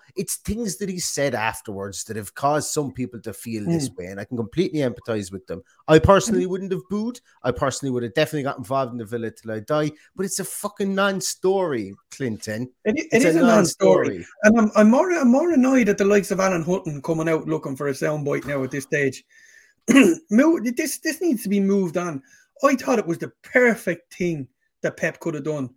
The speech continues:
Speaker 2: to bring him on for five minutes, get this elephant off his back. He's been back. He's played now. We move on.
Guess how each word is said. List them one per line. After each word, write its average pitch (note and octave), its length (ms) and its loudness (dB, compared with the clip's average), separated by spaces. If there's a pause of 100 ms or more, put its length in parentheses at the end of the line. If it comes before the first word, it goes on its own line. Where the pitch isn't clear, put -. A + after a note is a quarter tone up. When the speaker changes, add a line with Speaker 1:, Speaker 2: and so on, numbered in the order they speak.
(300)
Speaker 2:
to C3+ 80 -10
bring B3 200 6
him C4+ 120 4
on A#3+ 160 2
for F3 100 -6
five E3 320 -2
minutes, C#3+ 400 -10 (340)
get A#3+ 220 0
this - 400 -2 (240)
elephant F3 340 0
off D#3 220 2
his C3 100 -6
back. B2+ 340 -8 (280)
He's D3+ 240 -8
been C4 400 0
back. D#3+ 260 -2
He's G#3+ 240 0
played E3+ 340 0
now. D3+ 200 -2
We F#3+ 180 0
move F3+ 300 4
on. C#3 260 -4